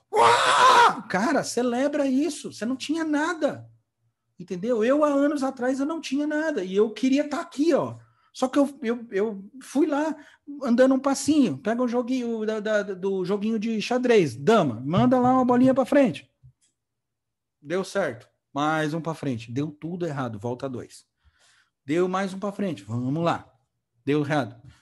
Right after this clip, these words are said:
Perdi. Ah, mais outro pra trás. Agora ganhei. Vamos mais cinco pra frente. Só que cada passo que representa uma vitória, cara, reconhece isso.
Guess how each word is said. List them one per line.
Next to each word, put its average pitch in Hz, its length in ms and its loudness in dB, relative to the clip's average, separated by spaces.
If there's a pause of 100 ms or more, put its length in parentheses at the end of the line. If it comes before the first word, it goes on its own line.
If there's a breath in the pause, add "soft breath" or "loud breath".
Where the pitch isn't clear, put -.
(140 soft breath)
Perdi. 170 640 -2 (100)
Ah, 123 220 -8
mais 131 220 -4
outro 147 180 -4
pra 147 100 -12
trás. 117 320 -16 (200)
Agora 156 240 -4
ganhei. 190 580 0 (320 loud breath)
Vamos 151 200 0
mais 170 160 2
cinco 185 300 0
pra 202 120 0
frente. 151 500 -6 (580)
Só - 220 -10
que 277 360 -6 (520)
cada 254 440 -2
passo 214 720 -4 (160)
que 196 280 -6
representa 196 600 -4
uma 208 140 -4
vitória, 180 540 -4
cara, 208 340 -6
reconhece 214 840 -6
isso. 214 240 -14